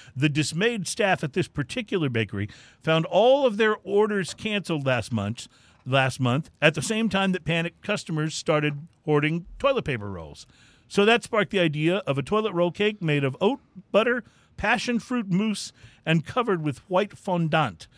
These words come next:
The first five cakes sold within an hour, uh, and the cake became a social media hit. They've now had hundreds and hundreds of orders,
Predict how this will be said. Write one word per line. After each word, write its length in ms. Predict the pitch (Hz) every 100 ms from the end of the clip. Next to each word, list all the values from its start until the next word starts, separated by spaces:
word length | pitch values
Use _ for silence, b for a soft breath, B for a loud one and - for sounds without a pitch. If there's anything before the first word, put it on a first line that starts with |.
| b b
The 120 | 135 135
first 420 | 226 240 - -
five 300 | 220 208 165
cakes 260 | 202 180 -
sold 320 | 208 190 160
within 280 | 156 147 135
an 100 | 147
hour, 320 | 170 226 208 b b b _
uh, 240 | 131 135 135
and 400 | 151 147 139 139
the 80 | 135
cake 320 | - 165 160
became 320 | 139 143 135
a 40 | 117
social 360 | - 113 -
media 380 | 107 156 185 196
hit. 240 | 165 196 - B B
They've 160 | 135 135
now 200 | 147 127
had 160 | 131
hundreds 360 | 120 160 151 131
and 120 | 127
hundreds 340 | 123 135 120 113
of 120 | 104
orders, 400 | 127 135 127